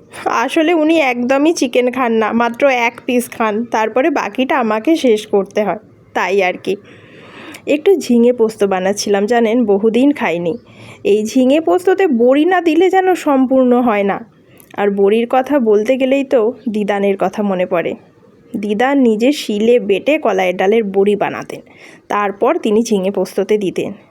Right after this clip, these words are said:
তার স্বাদ যা ছিল, কী বলবো। এটা একটু মুসুর ডালের শুকনো বানাচ্ছি রসুন ফোড়ন দিয়ে, গরম ভাতে বেশ ভালো লাগে। আর এবার চিকেনটা চাপাচ্ছি। তো যেটা বলছিলাম, দিদানের থেকেই তো রান্না শেখা বলুন।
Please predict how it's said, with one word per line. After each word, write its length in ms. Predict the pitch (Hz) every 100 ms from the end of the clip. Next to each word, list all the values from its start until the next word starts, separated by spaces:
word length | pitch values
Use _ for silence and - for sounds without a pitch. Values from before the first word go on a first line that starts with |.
| _ _
তার 220 | 180 202
স্বাদ 520 | 311 - 202 180 196 202
যা 160 | 285
ছিল, 460 | 311 294 269 269 196 - _
কী 180 | 214 196
বলবো। 440 | 170 170 180 - - _ _ _ - - - - -
এটা 220 | - 269
একটু 200 | 330 359
মুসুর 360 | 370 269 254 285
ডালের 280 | 269 302 370
শুকনো 420 | - 247 254 302
বানাচ্ছি 460 | 285 220 226 - 330
রসুন 340 | 233 - 262
ফোড়ন 340 | 269 269 277 262
দিয়ে, 140 | 359
গরম 380 | 285 202 202 226
ভাতে 260 | 247 247
বেশ 340 | 294 202 214 214
ভালো 260 | 202 190
লাগে। 240 | 185 170 170 - - - - - - -
আর 240 | 214 330
এবার 220 | 269 330
চিকেনটা 520 | 392 226 196 180 180
চাপাচ্ছি। 560 | 180 170 180 - - 139 - _ _ - - _
তো 100 | 285
যেটা 280 | 269 262 285
বলছিলাম, 680 | 254 254 269 - 302 226 233 - - - - - 214
দিদানের 480 | 233 233 277 330 339
থেকেই 360 | 285 - 277
তো 120 | 311 320
রান্না 400 | 233 214 247 285
শেখা 400 | - 202 - 202
বলুন। 380 | 196 202 262